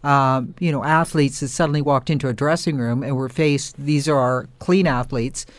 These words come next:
usually female athletes, which would walk in and thought that they were in the wrong dressing room because they were seeing the back of these women who were now, like, six-foot-two and double the, the width of their shoulders, et cetera.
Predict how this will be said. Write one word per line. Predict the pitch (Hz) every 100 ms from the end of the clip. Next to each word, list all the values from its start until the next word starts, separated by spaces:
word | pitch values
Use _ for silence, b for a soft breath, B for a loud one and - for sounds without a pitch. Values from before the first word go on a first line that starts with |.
| b b b _ - - _ -
usually | 175 202 190 170
female | 190 143 135
athletes, | 123 123 139 120
which | 151 147
would | 156 143
walk | 160 170 175
in | 165 147
and | 156 160 143
thought | - 151 160
that | 160 147
they |
were | 151 147
in | 143
the |
wrong | 139 135
dressing | 127 131 127 135
room | 110 101 - _
because | 147 135 131 143 131 123 - b b b b -
they | 156 170
were | 160
seeing | - 151 135 127
the |
back | 127 143 139 135
of | 127
these | 123 123 120 120 - -
women | 175 147 147 147 143 127
who | 143
were | 131
now, | 127 139 131
like, | 127 120
six-foot-two | - 147 - 135 - - 220 196 151 B B B
and | 156 135
double | 127 165 170
the, | 143
the | 131 135 143 131
width | 131 165 -
of | 127
their | 131
shoulders, | 123 214 220 180 131 117
et | 131
cetera. | - 175 151